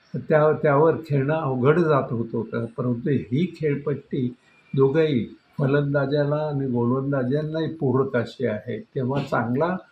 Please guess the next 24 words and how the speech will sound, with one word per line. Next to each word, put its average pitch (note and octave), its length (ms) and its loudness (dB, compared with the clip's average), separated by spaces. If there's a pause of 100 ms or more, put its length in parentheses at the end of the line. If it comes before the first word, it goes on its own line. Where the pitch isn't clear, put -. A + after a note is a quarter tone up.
(420)
स्कोअर D#3+ 540 2
होण्याची C#3 480 -2
शक्यता C3+ 720 -4 (420)
नाकारता C3+ 560 0
येत A#2 220 -2 (100)
नाही. A2+ 260 -6 (460)
आणि D3 540 2
मला C#3+ 400 0
तर D#3+ 300 -2
वाटतं C3+ 640 -4
की, B2+ 440 -4 (420)
अ, D3+ 40 -6 (400)
हा B2 520 -2
सामना B2 380 -2
चुरशीचा A#2 720 -6
होणार, A#2 480 -4 (500)
पण E3+ 180 4
भारताचं C#3+ 720 -2
पारडं B2 480 -2
जड C#3 320 0
आहे B2+ 340 -2
असं A#2+ 300 -4
मी B2+ 220 -2
नक्कीच, A#2 640 -8